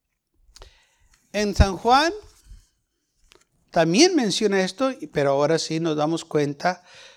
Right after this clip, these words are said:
un poquito más de lo que, quién era el que dijo, del, de que, del dinero, o qué es lo que se puede haber hecho con el dinero. Dice así, San Juan capítulo doce.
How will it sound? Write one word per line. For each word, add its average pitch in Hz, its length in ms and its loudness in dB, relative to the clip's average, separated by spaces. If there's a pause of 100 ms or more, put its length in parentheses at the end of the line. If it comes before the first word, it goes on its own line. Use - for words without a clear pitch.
(760)
un 156 160 0
poquito 160 440 0
más 156 220 2
de 160 100 2
lo 156 220 2
que, 143 420 -6
quién 180 220 0
era 190 300 2
el 156 200 -4
que 143 220 -2
dijo, 165 560 -6 (1800)
del, 151 360 0 (200)
de 139 400 -6
que, 147 440 0 (400)
del 139 400 0
dinero, 147 480 2 (200)
o 131 160 -6
qué - 80 2
es 151 40 6
lo 156 100 2
que 147 100 -6
se 139 100 -6
puede 143 200 0
haber 139 180 2
hecho 135 200 -6
con 131 160 -6
el 131 80 -6
dinero. 135 400 -6
Dice 151 220 -2
así, 160 240 -2
San 160 160 0
Juan 156 160 0
capítulo 165 520 -2
doce. 175 440 -2